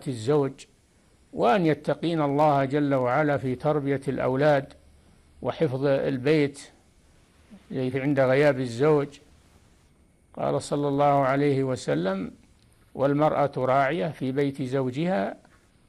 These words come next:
ومسؤولة عن رعيتها". ومن المهم أيضًا محافظتها على الستر والعفاف والحياء والحشمة إذا خرجت،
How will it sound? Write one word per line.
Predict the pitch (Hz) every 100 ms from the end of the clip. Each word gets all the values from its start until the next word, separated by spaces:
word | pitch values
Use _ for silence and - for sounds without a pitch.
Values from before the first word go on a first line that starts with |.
| _
ومسؤولة | - 147 147 156 151 139 139 147 139 139 - _ _ -
عن | 143
رعيتها". | 175 143 135 143 156 156 113 110 - _ _ _ _ _ _ _
ومن | - 185 208
المهم | 190 170 156 190 180
أيضًا | 151 180 175 170 170 - - _ _ -
محافظتها | - 139 147 135 160 190 156 139
على | 131 139
الستر | 131 - 165 160 139
والعفاف | 120 113 113 160 160 135 - _ _ _ _ _ -
والحياء | 123 - 160 160 147 135
والحشمة | 120 - 170 160 175 139 - _ _ _ _ _ _ _ _ -
إذا | 170 143
خرجت، | 117 147 165 147 143 143 -